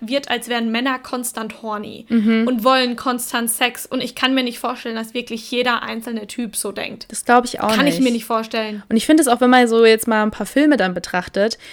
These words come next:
Speaker 2: dann ist es ja oft so, wenn dann eine Frau zum Beispiel in einer Machtposition sagt, so, „Hey, komm, schlaf mit mir“, dass die Männer dann eigentlich immer so Bock drauf haben. Was ich mir auch
Speaker 1: Ja.
Speaker 2: einfach nicht vorstellen kann, dass das im echten Leben so wäre. Also,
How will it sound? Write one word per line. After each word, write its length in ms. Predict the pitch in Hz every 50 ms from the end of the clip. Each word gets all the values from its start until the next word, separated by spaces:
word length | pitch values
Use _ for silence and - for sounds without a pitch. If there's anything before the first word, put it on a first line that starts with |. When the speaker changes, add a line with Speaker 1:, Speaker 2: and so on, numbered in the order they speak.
| - - _
Speaker 2:
dann 120 | - 226
ist 80 | 247 240
es 100 | 247 -
ja 160 | 233 226 -
oft 200 | 262 254 - -
so, 400 | - 269 269 269 277 269 - - 50 50 _ _
wenn 220 | 208 220 220 226
dann 140 | 220 220 220
eine 120 | 220 214
Frau 400 | 214 - - - 214 214 226 247
zum 120 | 247 - 226
Beispiel 200 | 214 - - 208
in 40 | 196
einer 100 | 190 208
Machtposition 760 | 240 - - - - 202 180 180 - - - 185 185 190 190 185
sagt, 320 | 196 202 202 208 202 -
so, 80 | 202 208
„Hey, 360 | 196 202 208 202 196 196 196
komm, 340 | - - - 208 196 202 202
schlaf 200 | - 233 254 247
mit 120 | 240 202
mir“, 180 | 196 190 196 220 - - - -
dass 140 | - 208 -
die 80 | - 208
Männer 200 | 202 208 247 262
dann 120 | 220 214
eigentlich 160 | 196 220 -
immer 140 | 220 220 214
so 80 | 202 214
Bock 200 | - 202 - -
drauf 260 | - 165 - 175 -
haben. 400 | 196 180 185 180 175 175 180 180 - - - - -
Was 160 | - 208 -
ich 60 | 233
mir 120 | 226 - -
auch 160 | 247 247 - -
Speaker 1:
Ja. 160 | 269 294 339
Speaker 2:
einfach 180 | 269 - 285 233
nicht 220 | 240 254 254 - -
vorstellen 400 | - 247 262 262 - 233 202 202
kann, 200 | - 196 196 196
dass 160 | 196 196 -
das 120 | 202 - -
im 80 | 202
echten 260 | - 196 - - - 202
Leben 200 | 196 202 196 196
so 160 | 185 185 175
wäre. 320 | 180 180 175 165 - - 190 - _
Also, 440 | - 196 202 190 202 202 202 202